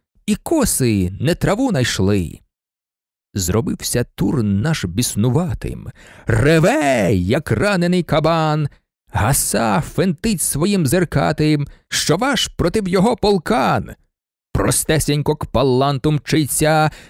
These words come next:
зубами скреготить, яриться,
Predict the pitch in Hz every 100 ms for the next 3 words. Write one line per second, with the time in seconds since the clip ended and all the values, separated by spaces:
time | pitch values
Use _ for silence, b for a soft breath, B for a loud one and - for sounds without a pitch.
0 | B 101 202 226 233 220 - 147 190 208
1 | 262 254 165 110 95 90 147 202 196 -
2 | - 92